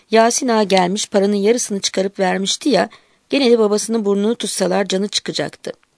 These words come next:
Bunca yıldır tanıdığı koca Cemşir'in böylesine sıkıntılı olduğunu hiç hatırlamıyordu. Hamza, "Niye?" diye sordu. "Niyesi var mı kurban? Paranın yarısını almayla iş bitmiyor ki." "Ne olacak ya?"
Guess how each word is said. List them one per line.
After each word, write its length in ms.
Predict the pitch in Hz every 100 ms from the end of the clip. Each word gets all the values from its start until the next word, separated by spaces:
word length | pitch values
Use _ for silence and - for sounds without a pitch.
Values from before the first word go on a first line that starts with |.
| _ _ - - -
Bunca 200 | 320 330
yıldır 280 | 254 226 226
tanıdığı 440 | - 208 190 196
koca 280 | 190 190 254
Cemşir'in 500 | 208 185 - 180 175
böylesine 380 | 208 262 - 202
sıkıntılı 460 | 196 - 185 196
olduğunu 320 | 190 170 165 180
hiç 200 | 302 277
hatırlamıyordu. 840 | 214 202 185 170 151 143 143 139 _ _ - _ - _ _ _ _
Hamza, 480 | - 165 151 185 220 - _ _ _ _ _ _ _ -
"Niye?" 320 | 170 220 247
diye 140 | 202 175
sordu. 500 | - 156 147 - - _ _ _ _ _ _
"Niyesi 340 | 214 302 339 277
var 140 | 302
mı 140 | 262 185
kurban? 360 | 277 240 160 - - -
Paranın 220 | 254 277
yarısını 460 | 277 277 254 269
almayla 400 | 240 247 247 240
iş 280 | 226 214 -
bitmiyor 440 | 220 - 220 262 349
ki." 220 | - - - _ _ _ _ _ _ _ _ _ _ -
"Ne 100 | 185
olacak 500 | 226 196 175 156 -
ya?" 180 | 233